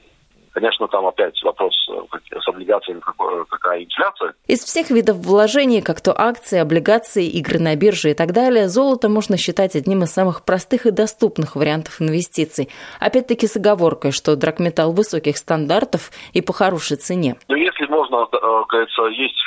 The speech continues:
Speaker 1: х-, хорошее место, где можно купить, надо еще смотреть, э, за какую цену покупаешь, потому что в розницу, когда покупаешь золото, там навешивается, э, все-таки доб-, добавляется ц-,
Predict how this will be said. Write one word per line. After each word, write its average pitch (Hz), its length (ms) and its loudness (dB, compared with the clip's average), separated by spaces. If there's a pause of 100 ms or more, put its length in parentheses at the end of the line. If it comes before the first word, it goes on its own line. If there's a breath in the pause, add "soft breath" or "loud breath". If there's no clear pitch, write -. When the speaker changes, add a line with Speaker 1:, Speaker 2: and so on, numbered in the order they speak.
Speaker 1:
х-, 101 220 0
хорошее 120 560 0
место, 123 280 -4
где - 120 -14
можно 113 200 -4
купить, - 300 -6 (160)
надо 110 180 0 (120)
еще - 180 -2
смотреть, 120 500 -4
э, 107 120 -2 (100)
за 110 160 0
какую 113 320 -2
цену 110 220 0
покупаешь, - 500 -4 (440 loud breath)
потому 107 280 -4
что 104 540 -2
в 104 120 -10
розницу, 117 400 -2
когда 107 220 -2 (140)
покупаешь 107 480 -2
золото, 101 420 0
там 98 260 -2
навешивается, 101 760 -2
э, 90 680 2
все-таки - 460 -4
доб-, - 320 0
добавляется 101 600 0
ц-, 107 200 -8